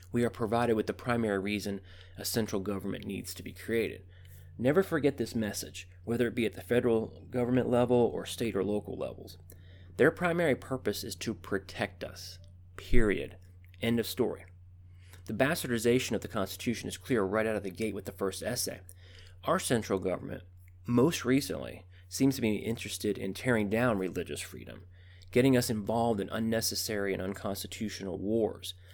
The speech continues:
doling out welfare benefits, interfering with the economy, imposing limitations on us, getting involved in our children's education, and overall just getting involved in areas that they have no power,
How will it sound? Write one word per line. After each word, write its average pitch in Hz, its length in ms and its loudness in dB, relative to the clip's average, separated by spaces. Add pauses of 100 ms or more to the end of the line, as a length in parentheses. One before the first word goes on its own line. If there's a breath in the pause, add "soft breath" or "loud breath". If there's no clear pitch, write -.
(200 loud breath)
doling 123 380 6
out 113 180 2
welfare 110 440 -2
benefits, 92 680 -8 (180)
interfering 127 520 2
with 107 100 -2
the 104 80 -2
economy, 110 720 -4
imposing 127 520 2
limitations 117 600 -2
on 76 160 -10
us, - 180 -12 (640 soft breath)
getting 143 260 6
involved 127 340 4
in 113 60 4
our 101 80 -2
children's 117 420 2
education, 104 640 -4 (500 loud breath)
and 139 100 0
overall 147 380 4
just - 340 -8
getting 151 200 4
involved 120 340 4
in 101 120 -2
areas 104 280 0
that 98 300 -4
they 131 100 2
have 123 100 2
no 113 180 2
power, 92 600 -2